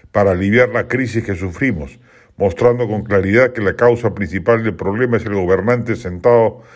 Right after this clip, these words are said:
en el solar de Pizarro, no un quimérico enfrentamiento de poderes. Ese fue un problema durante el gobierno de P P K, no ahora. Que fuera de alguna beligerancia verbal, verbal de la derecha, el tema de ahí no pasa.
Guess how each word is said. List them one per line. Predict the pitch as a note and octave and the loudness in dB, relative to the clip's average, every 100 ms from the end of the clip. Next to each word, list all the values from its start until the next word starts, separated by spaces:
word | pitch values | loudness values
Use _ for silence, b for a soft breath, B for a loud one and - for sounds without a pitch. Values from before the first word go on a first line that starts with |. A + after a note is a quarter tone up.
| B - | B -6
en | G2 | -2
el | G2 | -2
solar | E2+ G#2 A#2+ | -2 2 2
de | A#2+ | 2
Pizarro, | F#2 F2 C3 C3+ B2+ A#2+ - b b b _ | -4 -4 0 2 0 -8 -10 b b b _
no | A2 B2+ | 2 4
un | A#2 | 2
quimérico | G#2 G#2+ C3 B2+ A2+ A2 F#2 | -2 0 0 0 2 0 0
enfrentamiento | F#2+ F#2 F2+ G#2 G2+ G2+ B2 G#2+ G#2+ | -4 -4 -2 -2 0 0 -2 0 0
de | G2+ | 0
poderes. | - G2+ G2 D#2+ - - _ _ _ _ | 2 2 2 -2 -8 -20 _ _ _ _
Ese | - A#2+ A#2+ | -8 -2 0
fue | B2 | 2
un | A#2+ | 0
problema | A2 A#2+ C3+ B2 | 2 2 4 2
durante | G#2 F#2+ E2+ | 2 -2 -4
el | D#2+ | -2
gobierno | G#2 B2 A2+ | 0 2 2
de | |
P | C3 B2 | 2 0
P | F#2+ | -2
K, | - C3 F2+ D2+ | 2 0 0 -2
no | A#2 A#2 | 2 4
ahora. | A2 D3+ D3+ - b b b b _ | 6 4 0 -6 b b b b _
Que | - F2 | -10 -6
fuera | B2 C3 A#2 | 0 4 4
de | |
alguna | G2 A2 B2 | 2 -2 2
beligerancia | A2+ G2 F2+ F2 F#2+ A#2+ A#2+ A2 | 2 2 -2 -2 0 0 2 2
verbal, | G2 G2+ A#2+ A#2 - | 2 2 0 -2 -6
verbal | F2 F#2+ A2+ B2 | -4 2 2 0
de | G#2+ | -2
la | G2 | 0
derecha, | F2+ B2+ A#2 A2 F#2+ | 0 -2 -2 -6 -6
el | - D#2+ | -12 -2
tema | A#2+ A#2 G2+ | 0 0 0
de | F2+ | 0
ahí | G2+ G#2 | 0 0
no | G2 | -2
pasa. | F2+ F2 - | -2 -4 -6